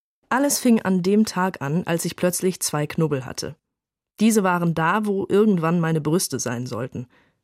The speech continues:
Es waren aber keine Brüste, die mir da im Badezimmerspiegel entgegenblickten, sondern zwei komische Hubbel,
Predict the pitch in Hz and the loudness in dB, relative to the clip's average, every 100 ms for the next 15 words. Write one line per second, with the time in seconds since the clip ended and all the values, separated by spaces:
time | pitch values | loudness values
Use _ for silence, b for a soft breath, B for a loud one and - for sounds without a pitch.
0 | _ 175 180 208 220 160 147 143 - 147 | _ -4 0 0 0 -2 -4 -8 -6 -6
1 | 135 131 - 147 139 147 143 131 - 123 | -4 -6 -4 -4 -2 -4 -4 -4 -4 -4
2 | 135 135 - 143 135 - 143 143 143 135 | -4 -4 -4 -4 -4 -4 -2 -2 -4 -4
3 | 135 147 147 156 - 185 - B B - | -6 -4 -6 -6 -2 -2 -2 B B -2
4 | 180 165 165 - 180 214 - - 208 226 | 0 0 0 0 0 0 -2 -2 4 4
5 | 226 220 202 - - - 208 170 - | 4 4 2 0 -6 -2 0 0 -4